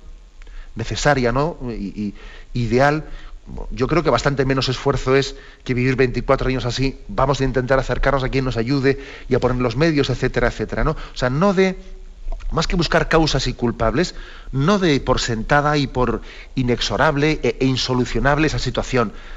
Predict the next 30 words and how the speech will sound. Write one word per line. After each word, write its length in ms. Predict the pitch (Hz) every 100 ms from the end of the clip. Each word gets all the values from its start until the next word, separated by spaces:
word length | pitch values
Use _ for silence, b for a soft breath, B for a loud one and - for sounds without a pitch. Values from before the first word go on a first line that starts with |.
| B
sino 300 | - 120 120
que, 280 | 123 104 -
sino 260 | - 123 -
que 100 | -
ponga 300 | 147 202 208
los 180 | 196 156
medios 360 | 226 170 85
para 120 | 92
intentar 480 | 90 98 101 113 110 B B B -
por 200 | 113 107
mejorar, 520 | 104 101 95 143 156
pues, 160 | 123 113
eh, 160 | 107
mediante 400 | 101 104 107 101
una, 240 | 117 120 117 B B B
eh, 540 | 110 104 101 101 101 98
pues, 200 | 90 -
una 560 | 98 104 95 95 117 104
terapia 380 | 101 110 120 110
familiar, 520 | 92 98 139 165 151
etcétera, 520 | 123 139 - 131 135 B B B
que 100 | -
se, 140 | - -
que 220 | - 123
todos 260 | 156 175 196
los 160 | 180
problemas 400 | - 160 170 156
tienen 220 | 165 165
una 180 | 151 160
causa 500 | 156 175 - - -